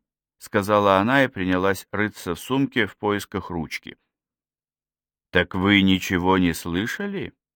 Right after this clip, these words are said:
поинтересовалась женщина на противоположном конце провода. "Что именно?"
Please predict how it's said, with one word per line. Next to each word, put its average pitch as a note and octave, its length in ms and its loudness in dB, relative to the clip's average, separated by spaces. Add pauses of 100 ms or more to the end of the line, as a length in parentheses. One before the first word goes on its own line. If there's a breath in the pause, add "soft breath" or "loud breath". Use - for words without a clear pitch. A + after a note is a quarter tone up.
(580)
поинтересовалась F#2+ 840 2
женщина G2 520 -2
на F2 140 0
противоположном F2 960 -2
конце E2+ 360 -4
провода. A#1+ 540 -8 (1300)
"Что E3+ 300 4
именно?" F#2+ 640 2